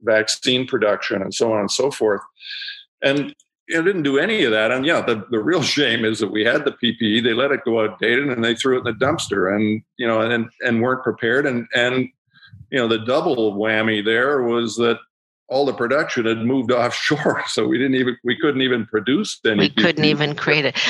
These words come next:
Speaker 2: Like, this is what I don't understand. I mean, presumably, if you had P P E stockpiled for use in a crisis,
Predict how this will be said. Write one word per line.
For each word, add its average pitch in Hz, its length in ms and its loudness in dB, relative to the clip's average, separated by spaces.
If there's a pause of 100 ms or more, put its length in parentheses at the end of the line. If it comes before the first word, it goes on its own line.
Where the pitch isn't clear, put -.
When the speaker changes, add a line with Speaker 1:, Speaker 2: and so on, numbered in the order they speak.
Speaker 2:
Like, 196 160 2
this 269 240 2
is 277 140 0
what 208 160 2
I 180 80 4
don't 190 240 0
understand. 160 600 0
I 139 40 -2
mean, 147 180 -2
presumably, 165 840 0
if 151 200 -2
you 151 160 -2
had 151 480 -2 (400)
P 175 160 0
P 156 120 -2
E 156 280 0
stockpiled 143 920 -2
for 139 360 0
use 143 360 0
in 139 120 0
a 131 60 -2
crisis, 151 760 0